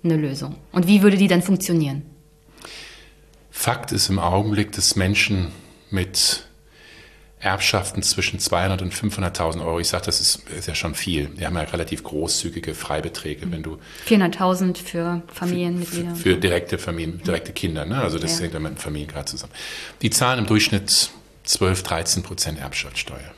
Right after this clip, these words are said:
Speaker 2: Nach den Freibeträgen, ne? Also es ist jetzt
Speaker 1: Mhm.
Speaker 2: auch keine riesige Summe, ne? Ähm, Menschen, die mehr als zwanzig Millionen Euro erben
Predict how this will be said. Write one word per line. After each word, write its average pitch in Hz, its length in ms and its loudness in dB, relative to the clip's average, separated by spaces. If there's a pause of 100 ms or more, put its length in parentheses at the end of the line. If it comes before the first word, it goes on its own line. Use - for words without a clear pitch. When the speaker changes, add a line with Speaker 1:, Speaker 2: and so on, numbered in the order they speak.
Speaker 2:
Nach 104 300 2
den 117 140 0
Freibeträgen, 69 680 -4
ne? 120 80 -2
Also 85 180 0
es 78 140 0
ist 80 100 -4
jetzt 185 200 2
Speaker 1:
Mhm. - 40 -4
Speaker 2:
auch 85 160 -4
keine 78 300 -2
riesige 78 380 -4
Summe, 69 260 -10 (100)
ne? 139 200 -2 (840)
Ähm, 90 380 2 (260)
Menschen, 110 320 2
die 98 100 2
mehr 92 160 2
als - 160 0
zwanzig 78 480 -2
Millionen 73 580 -2
Euro 62 280 -8
erben 64 460 -8